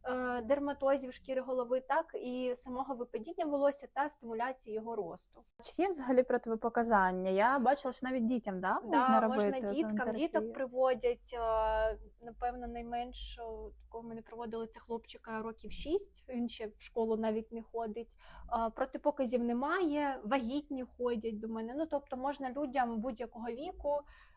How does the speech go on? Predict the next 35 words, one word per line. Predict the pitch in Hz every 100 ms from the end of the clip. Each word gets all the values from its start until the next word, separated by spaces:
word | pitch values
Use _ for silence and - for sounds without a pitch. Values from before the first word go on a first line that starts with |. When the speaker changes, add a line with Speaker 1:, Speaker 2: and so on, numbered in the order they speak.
| - 226
Speaker 1:
е, |
з | 220
будь-якими | 220 247 247 247 233
проблемами, | 226 233 262 330 285 233 226 -
по-, | 254
протипоказів | - 269 285 254 - 339 269
до | 220 233
цієї | - 240
процедури | 226 - 214 277
немає. | 226 175 - 233 - -
Speaker 2:
А | 226 226
скільки | 226 - 349 349
взагалі | - 262 247 262 320 277
сеансів | - 226 196 185 - 190
потрібно | - 196 202 208 196
зробити? | 220 226 392 320
Кожного, | 302 294 240 233
да, | 208 190
мабуть, | 196 196 233 -
індивідуально, | 220 214 214 226 320 508 339
Speaker 1:
Е, | 214
Speaker 2:
да? | 226 285 285
Speaker 1:
да, | 277 240
тут | 226 262
уже | 285 269 277 277
смотря, | 277 269 262 269 277
що | 269 - 254
яка | 254 262 254
в |
нас | 247 247 -
проблема, | - 247 240 311 359 302 240 226
наскільки | 226 233 - 262 - 247 240
там | 226 214 214 202 - -
за-, | 233 - - - - - 233
е, | 233